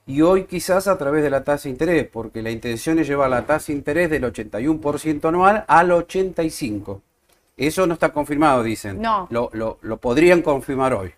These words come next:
Speaker 2: Ese es un rumor del Banco Central que está saliendo muy fuerte de decir, "Vamos a subir la tasa para, digamos, como para darle el golpe de, de gracia al dólar", ¿no? Para decir,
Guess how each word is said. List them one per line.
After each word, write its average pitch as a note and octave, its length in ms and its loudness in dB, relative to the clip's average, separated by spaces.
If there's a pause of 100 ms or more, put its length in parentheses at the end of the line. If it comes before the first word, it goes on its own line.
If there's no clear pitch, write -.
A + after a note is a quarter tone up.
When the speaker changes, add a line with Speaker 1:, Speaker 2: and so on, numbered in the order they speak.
Speaker 2:
Ese C4 160 -4
es C#4 100 -4
un B3 120 -2
rumor A#3 280 0
del A#3+ 140 0
Banco A3+ 260 -2
Central G#3 440 -2
que F3 80 -6
está G3 180 0
saliendo G#3+ 720 2
muy A3 220 -4
fuerte A#3+ 680 2 (280)
de G3 100 4
decir, G3+ 580 6
"Vamos B3+ 240 8
a A#3+ 60 0
subir A#3+ 280 2
la B3 180 6
tasa C#4 500 4 (100)
para, C#4+ 380 6 (420)
digamos, G#3 360 -6
como G#3 220 -2
para G#3 160 6
darle B3+ 280 6
el A#3+ 100 4
golpe B3+ 320 4
de, G3 420 2
de F#3 140 -2
gracia G#3 340 0
al G3+ 120 -2
dólar", F3 340 0
¿no? G#3+ 140 0
Para G3+ 100 0
decir, A#3+ 360 0